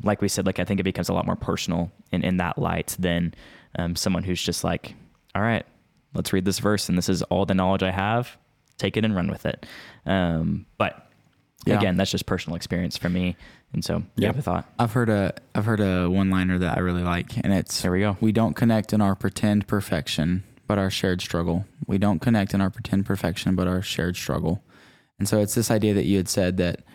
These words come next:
Speaker 1: Mm.
Speaker 2: I, I, I'm gonna learn a whole lot more
Speaker 1: Yeah.
Speaker 2: from you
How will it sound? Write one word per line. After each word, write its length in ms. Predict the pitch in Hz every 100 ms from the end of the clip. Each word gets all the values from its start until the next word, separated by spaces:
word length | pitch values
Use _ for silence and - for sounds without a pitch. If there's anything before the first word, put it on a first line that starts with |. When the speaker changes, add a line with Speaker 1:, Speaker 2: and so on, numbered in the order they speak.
| -
Speaker 1:
Mm. 500 | 82 98 98 90 143 131
Speaker 2:
I, 100 | - -
I, 140 | 117 - -
I'm 180 | 120 127
gonna 220 | 131 113
learn 240 | 107 104
a 80 | 98
whole 300 | 95 120 117
lot 200 | 110 92
more 500 | 98 95 90 90 87 - -
Speaker 1:
Yeah. 120 | 90 90 - - -
Speaker 2:
from 280 | - 107
you 640 | 101 104 107 113 113 113